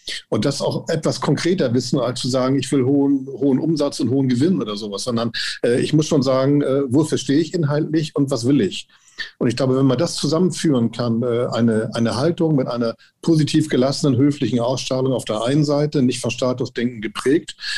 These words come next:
und auf der anderen Seite selber zu wissen, was man will und das auch, äh, vermitteln zu können und andere Leute dabei dafür begeistern zu können, äh, wenn man diese beiden Säulen, äh, hinkriegt, dann hat man schon eine Menge geschafft. Das ist schon schwierig genug.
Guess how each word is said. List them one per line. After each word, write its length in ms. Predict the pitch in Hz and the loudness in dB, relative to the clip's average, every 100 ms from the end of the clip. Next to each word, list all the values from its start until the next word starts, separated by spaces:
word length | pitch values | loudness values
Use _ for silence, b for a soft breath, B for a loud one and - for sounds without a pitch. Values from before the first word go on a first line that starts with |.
| B - | B -2
und 120 | 127 | 0
auf 140 | 131 | 0
der 160 | - 117 | 0 0
anderen 260 | 139 151 139 | 2 2 2
Seite 380 | 135 139 147 131 | 2 4 2 2
selber 500 | 113 151 156 147 147 | 0 2 2 2 -2
zu 180 | - 120 | -2 0
wissen, 280 | 170 160 | 0 0
was 180 | 123 123 | -2 -2
man 200 | 127 107 | -2 0
will 240 | 120 175 190 | 2 2 0
und 220 | 135 131 | -2 -2
das 200 | 139 - | -4 -6
auch, 200 | 131 - B B B - | -8 -10 B B B -4
äh, 220 | 127 135 - | 0 0 -2
vermitteln 600 | - - 110 165 202 147 | -6 0 2 4 4 2
zu 180 | - 117 | 2 0
können 520 | - 117 131 185 190 | 2 2 4 4 2
und 220 | 185 131 | 2 0
andere 240 | 127 139 131 | 0 2 2
Leute 320 | 123 135 131 | 2 2 0
dabei 360 | 127 127 120 117 | 0 0 0 -2
dafür 260 | 117 139 | -4 -2
begeistern 500 | 113 107 160 - 113 | -2 -2 -4 -4 -6
zu 160 | 110 117 | -4 -4
können, 400 | 120 117 135 160 B B B - | -2 -2 -2 -6 B B B -2
äh, 180 | 123 | 2
wenn 100 | 127 | 4
man 120 | 135 120 | 4 4
diese 220 | 185 165 | 2 2
beiden 340 | 147 147 139 | 2 4 2
Säulen, 580 | 117 131 160 139 117 117 | 2 2 4 4 2 0
äh, 100 | 113 | -2
hinkriegt, 540 | 104 143 - 120 123 | 2 2 0 -2 -2
dann 100 | 135 | -2
hat 140 | 131 131 | -2 -2
man 80 | 131 | -2
schon 160 | 147 | 0
eine 80 | 131 | 0
Menge 220 | 131 127 | -2 -2
geschafft. 400 | 120 - 95 - - | -2 -2 -4 -4 -4
Das 200 | 113 123 | -4 -4
ist 100 | - | -4
schon 240 | - 131 | 0 0
schwierig 360 | - 139 123 123 | 4 4 2 2
genug. 280 | 117 139 | 4 4